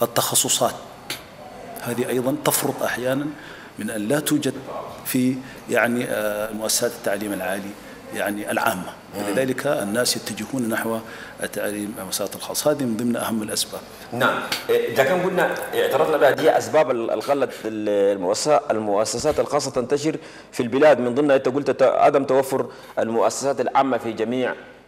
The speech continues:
Speaker 2: ال-، ال-، ال-، البلاد أو في جميع الأحياء، وخ-، وخاصة في العاصمة جنبنا، لأن العاصمة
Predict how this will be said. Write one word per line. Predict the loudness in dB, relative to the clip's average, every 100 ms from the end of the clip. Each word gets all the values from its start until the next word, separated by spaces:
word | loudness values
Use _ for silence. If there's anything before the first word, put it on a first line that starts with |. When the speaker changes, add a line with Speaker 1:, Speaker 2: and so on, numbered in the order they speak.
| -4 -2
Speaker 2:
ال-، | 0 2 2 2 0 0 2 0 -2 -6 -2
ال-، | 0 0
ال-، | 0 2
البلاد | 0 2 4 4
أو | 4 2
في | 2
جميع | 0 2 2
الأحياء، | 2 0 4 4 4
وخ-، | 0 -2
وخاصة | 0 0 0 0 0
في |
العاصمة | 4 2 2 0
جنبنا، | 0 2 2
لأن | 2 2
العاصمة | 4 2 2 0